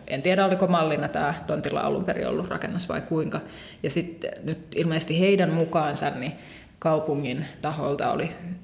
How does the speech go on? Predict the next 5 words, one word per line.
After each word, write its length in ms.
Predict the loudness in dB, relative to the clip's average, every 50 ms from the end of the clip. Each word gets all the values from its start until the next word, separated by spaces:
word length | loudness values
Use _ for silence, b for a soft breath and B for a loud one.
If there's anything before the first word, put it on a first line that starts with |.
| -12 -10 -6
suhtauduttu 680 | -4 -4 -4 -4 0 2 2 4 4 2 2 2 2
nuivasti 500 | 4 4 4 2 2 0 -2 -4 -4 -4
siihen, 420 | -4 -2 -2 -2 -2 -4 -4 -4
että, 280 | -6 -8 -6 -6 -6 -6 -6 -10 -16 -18 -14 -12 -12
että 220 | -12 -12 -14 -18